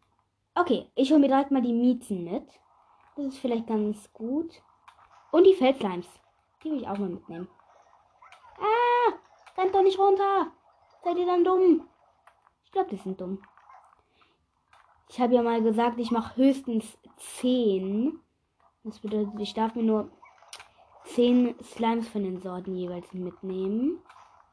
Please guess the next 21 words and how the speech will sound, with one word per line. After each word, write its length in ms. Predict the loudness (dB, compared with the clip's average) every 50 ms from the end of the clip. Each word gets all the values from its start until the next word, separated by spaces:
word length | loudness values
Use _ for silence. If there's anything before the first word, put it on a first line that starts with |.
| -20 _ _ _
Ey! 280 | 6 6 6 6 4 -4 _ _ _ _ _ _ -20 -20 -20 -20 -20 _ _ _ _ _ _ _ -20 _ _ _ _ _ _ _ _ _ _ 0
Die 60 | 4
machen 280 | 4 4 4 4 2 2
mir 120 | 2 2
Damage. 500 | 4 4 4 4 6 6 6 4 4 2 0
Jetzt 160 | -2 -4 -2
hab 80 | -4 -4
ich 80 | -2
nur 180 | 0 0 0 -2
noch 120 | -2 -6
siebzig. 520 | -12 -16 -16 -16 -18 -18 -18 -18 -18 -20 -20 _ _ _ _ _ _ _ _ _ _ _ _ _
Au! 460 | 8 8 8 8 8 4 0 -2 -6 -10 _ _ _ _ _ -20 -10
Sechzig. 880 | -6 -4 -2 -2 -4 -6 -10 -12 -12 -12 -12 -12 -12 -14 -18 -18 -20 -20 _ _ _ _ _ _ _ _ _ _ _ _ _ _ _ _ _ _ _ _ _ _ _ _ _ _ _ _ _ _ _ _ _ _ _ _ _ _ _ _ _ _ -20 _ _ _ _ _ -10
Okay, 240 | -8 -2 2 2 4
mir 160 | 4 2 2
fehlen 320 | 2 2 2 4 4 4
noch 180 | 2 2 0 -2
sechs 220 | -4 -6 -4 0
Miezen. 500 | 0 0 0 0 0 -2 -2 -2 -4 -8 _ _ _ _ _ _ _ _ _ _ _ -20 -20 _ _ _ _ _ _ _ _ _ _ _ _ _ _ _ _
Loki, 520 | -2 0 2 4 4 4 2 2 2 2
Loki. 500 | 4 4 2 2 0 -4 -8 -8 -8 -12